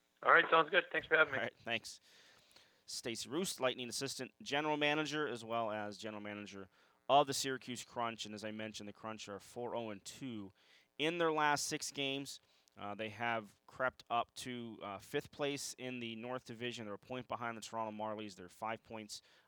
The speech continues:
Speaker 2: out of third place in the division. So, uh, hopefully that success continues. The Crunch, by the way, do play this afternoon at two P M. Uh, they do have an afternoon game,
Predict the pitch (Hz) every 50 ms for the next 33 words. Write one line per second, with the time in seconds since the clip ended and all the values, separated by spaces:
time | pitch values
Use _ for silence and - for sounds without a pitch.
0 | _ - 110 113 117 113 107 - - - 123 120 120 - - - 113 110 110 104
1 | - - - _ _ - - - _ _ _ - 143 151 147 143 127 127 117 123
2 | 131 123 113 113 110 107 - - 113 110 107 107 98 98 104 104 101 101 98 98
3 | 110 117 113 117 113 110 104 90 - - - - - - - 113 107 - - -
4 | 101 101 - - 131 135 139 135 - - 107 - - 139 143 - - 135 123 120
5 | 120 113 110 135 165 - - - - 139 143 147 139 117 107 104 101 _ _ _
6 | - - - - _ _ - - - - 120 117 113 113 - 110 110 113 110 107
7 | 92 80 113 - - _ - - - - 143 160 160 - - 135 117 - - 110
8 | 117 117 110 104 98 92 92 _ _ _ _ _ _ _ _ _ _ _ _ _
9 | _ - 92 107 104 104 107 107 120 123 127 123 110 104 101 - 104 110 117 107
10 | - 107 101 101 104 110 113 113 113 98 98 92 92 90 90 90 92